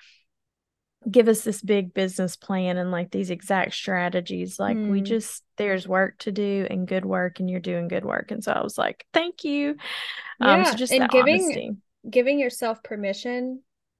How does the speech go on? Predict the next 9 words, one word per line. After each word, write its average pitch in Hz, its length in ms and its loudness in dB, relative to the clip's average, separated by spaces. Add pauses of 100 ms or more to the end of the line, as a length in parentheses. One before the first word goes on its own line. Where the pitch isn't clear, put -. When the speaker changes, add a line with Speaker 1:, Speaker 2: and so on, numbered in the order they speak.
(360)
Speaker 2:
and, 226 240 -4
and 214 220 -4
hopefully 226 800 0
your 214 160 -4
superiors, 208 800 -4
you 220 100 -6
know, 202 160 -4
are 220 200 -6
giving 208 500 -6